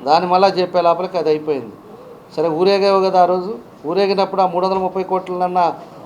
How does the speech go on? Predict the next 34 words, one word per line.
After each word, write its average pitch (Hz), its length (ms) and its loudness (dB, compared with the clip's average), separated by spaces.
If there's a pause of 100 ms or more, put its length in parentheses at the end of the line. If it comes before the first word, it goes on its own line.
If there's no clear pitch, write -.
(240)
కనీసం 180 480 -2
దాని 165 140 2
మీద 170 140 0
పోయి, 185 440 0
దాని 165 180 0
మీద 165 100 0
పట్టుకొని, 175 560 -2 (600)
దాన్ని 147 200 0
ఏదో 175 180 2
విధంగా 180 280 -2
ఇంప్లిమెంట్ 175 480 -4
చేయొచ్చు 175 340 -8
కదా. 175 100 -8 (720)
అదన్నా 175 280 4
ఇంప్లిమెంట్ 185 480 0
చేస్తే 185 220 0
మనకు 170 220 0
రోజు 170 220 2
వాటర్ 165 300 2
వచ్చేది 165 300 -6
కదా. 170 220 -6 (1160)
దాన్నేమో 196 760 4 (340)
అదే 190 380 4
ర్యాలీ 156 300 4
చేసుకోవటం 170 580 0
వరకు 165 320 -2
మాయ 180 240 4
చెప్పటం, 156 500 -2
మా-, 151 260 4
మాయ 156 200 2
మాటలు 156 260 0
చెప్పటం 139 400 -2
వరకే 151 280 0
అది. 151 220 0